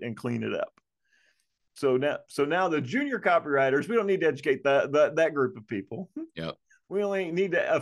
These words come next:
Speaker 1: few senior copywriters to be educated enough to, to make this palatable for the masses.
Speaker 2: Mike, I had that very experience yesterday.
Speaker 1: <laughs>
Speaker 2: Uh, and it was for some work you and I are doing. I haven't told you this. And, uh, for,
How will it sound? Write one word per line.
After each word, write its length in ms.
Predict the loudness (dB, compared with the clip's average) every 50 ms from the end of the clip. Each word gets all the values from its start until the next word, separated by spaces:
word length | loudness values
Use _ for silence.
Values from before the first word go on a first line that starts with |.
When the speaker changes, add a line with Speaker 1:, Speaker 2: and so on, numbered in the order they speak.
| -2 -4
Speaker 1:
few 440 | -2 0 0 0 0 0 0 0 -2
senior 480 | -2 -4 -6 -4 -4 -2 -2 -2 -2
copywriters 920 | 0 0 0 0 0 0 -2 -2 0 0 0 0 0 0 0 -2 -2 -6 -4 0
to 280 | 2 2 2 2 2
be 220 | 2 2 2 2 4
educated 640 | 2 2 2 0 -4 -2 2 4 4 4 4 2 2
enough 380 | 2 2 2 2 0 0 -2 -4
to, 340 | -6 -4 -2 -2 -2 -4 -8 -10 -8
to 120 | -6 -4
make 300 | 0 2 2 2 2 2
this 220 | 0 0 0 0 -2
palatable 640 | -4 -2 0 0 0 0 -4 -6 -8 -8 -8 -6 -6
for 120 | -6 -4 -4
the 80 | -4
masses. 580 | -6 -8 -10 -12 -14 -18 -20 -20 -20 -20 -20 -20 _ _ _ _ _ _ -8
Speaker 2:
Mike, 300 | -6 -4 -2 -2 -2 -2
I 120 | -4 -4
had 180 | -2 -2 -2 -2
that 200 | -4 -6 -6 -6
very 240 | -4 -2 -2 -2 -4
experience 560 | -4 -6 -8 -4 -2 -2 0 -2 -2 -4 -4
yesterday. 520 | -6 -6 -6 -8 -12 -14 -16 -18 -18 -20 -20
Speaker 1:
<laughs> 60 | _ _ _ _ _ _ _ _ _ _ _ _ _ -20 -20 -10 -6 -4
Speaker 2:
Uh, 300 | -2 0 0 0 -2 -2 -4
and 200 | -4 -2 -2 -2
it 100 | -2 0
was 500 | 0 0 2 2 0 -2 -4 -6 -8 -10 -6
for 160 | -4 -4 -4
some 180 | -4 -4 -6 -4
work 280 | -2 -2 -2 -4 -4 -4
you 140 | -4 -4
and 100 | -4 -4
I 100 | -4 -6
are 100 | -6 -8 -10
doing. 340 | -10 -12 -12 -14 -16 -16 -12 -6
I 100 | -4 -2
haven't 200 | -2 -2 -4 -4
told 260 | -4 -2 -2 -2 -2
you 80 | -4 -4
this. 420 | -2 -2 -2 -2 -4 -6 -8 -10 -10 _
And, 320 | -8 -6 -4 -4 -4 -6
uh, 220 | -6 -6 -6 -8 -10
for, 340 | -10 -8 -6 -6 -6 -6